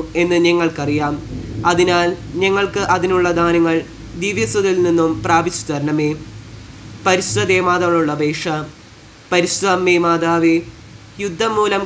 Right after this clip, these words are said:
കഷ്ടപ്പെടുന്നവരെ അങ്ങയുടെ തിരുമുമ്പിൽ സമർപ്പിക്കുന്നു. ലോകത്തിൻ്റെ വിവിധ ഭാഗങ്ങളിൽ നടക്കുന്ന യുദ്ധങ്ങളിൽ കഷ്ടതകൾ അനുഭവിക്കുന്നവർക്ക്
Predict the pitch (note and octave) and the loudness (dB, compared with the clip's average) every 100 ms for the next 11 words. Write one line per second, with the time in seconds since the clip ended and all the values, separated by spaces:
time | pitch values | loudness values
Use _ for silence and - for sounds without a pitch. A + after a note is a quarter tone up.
0 | F#3+ F#3+ - G3+ G3+ F#3 F3+ E3+ D#3+ - | -4 -6 -4 -4 0 2 4 4 2 -6
1 | - F#3 F3+ F#3 F#3+ F#3+ F3+ F3+ F3 E3+ | -8 -2 0 2 2 0 0 0 0 0
2 | E3 D#3 D3+ D#3 D3 D3 D3+ D3 - - | 0 -4 -4 -4 -2 0 -2 -4 -10 -20
3 | - - E3+ F3+ F3+ F#3+ G3 F#3+ F#3 F3+ | -20 -8 2 4 4 2 2 4 4 2
4 | G3 F#3+ F#3 F3+ F3+ E3+ E3+ F3 F3 F3 | 2 2 2 2 2 2 0 -2 -2 -2
5 | E3 E3 - - - F3 G3 D#3 G#3+ A3 | -2 -4 -8 -20 -18 -6 -6 -2 -2 2
6 | G3 F#3 F#3 - - G3 - G#3+ G#3+ G#3 | 2 2 2 -4 -6 -6 -4 -4 0 0
7 | F3+ F3+ F#3+ F#3 F3+ F3 E3+ E3+ | 0 2 2 2 0 0 2 0